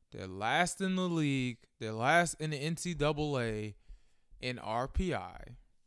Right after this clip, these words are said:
They haven't won a game in twenty twenty.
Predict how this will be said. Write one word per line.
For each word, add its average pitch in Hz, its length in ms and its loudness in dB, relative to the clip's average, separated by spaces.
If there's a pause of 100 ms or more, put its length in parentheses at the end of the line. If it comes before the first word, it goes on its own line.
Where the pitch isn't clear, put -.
(1200)
They 131 140 0
haven't 165 400 6
won 196 140 6
a 196 80 4
game 165 400 4
in 190 140 4
twenty 190 380 6
twenty. 104 600 -4